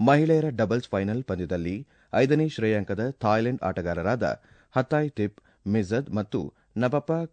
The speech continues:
ಕೋರ್ನ್ ತಂಗ್ಸಕ್ ಸತಾನ್ ಜೋಡಿಯು ಭಾರತದ ಶ್ರೀನಿಧಿ ನಾರಾಯಣನ್ ಮತ್ತು ರಶಿಕಾ ಜೋಡಿಯನ್ನು ಇಪ್ಪತ್ತೊಂದು ಏಳು, ಇಪ್ಪತ್ತೊಂದು ಹನ್ನೊಂದು ಸೆಟ್ಗಳಿಂದ ಪರಾಭವಗೊಳಿಸಿದೆ. ಮಿಕ್ಸ್ಡ್ ಡಬಲ್ಸ್ನಲ್ಲಿ ಭಾರತದ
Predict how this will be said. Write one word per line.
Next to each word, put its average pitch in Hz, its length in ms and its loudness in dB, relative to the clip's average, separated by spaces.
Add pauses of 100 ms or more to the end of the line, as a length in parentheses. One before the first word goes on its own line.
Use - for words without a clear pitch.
ಕೋರ್ನ್ 107 360 0 (840)
ತಂಗ್ಸಕ್ 139 480 0 (520)
ಸತಾನ್ 113 420 0 (120)
ಜೋಡಿಯು 104 460 0 (100)
ಭಾರತದ 139 440 4
ಶ್ರೀನಿಧಿ 120 520 0
ನಾರಾಯಣನ್ 104 540 0
ಮತ್ತು 101 400 -6
ರಶಿಕಾ 127 480 -2
ಜೋಡಿಯನ್ನು 95 600 -2 (220)
ಇಪ್ಪತ್ತೊಂದು 139 720 0
ಏಳು, 101 500 -2
ಇಪ್ಪತ್ತೊಂದು 135 720 -2
ಹನ್ನೊಂದು 113 540 0 (240)
ಸೆಟ್ಗಳಿಂದ 107 440 -2
ಪರಾಭವಗೊಳಿಸಿದೆ. 92 1040 -2 (680)
ಮಿಕ್ಸ್ಡ್ 151 320 4
ಡಬಲ್ಸ್ನಲ್ಲಿ 107 560 0
ಭಾರತದ 98 600 -4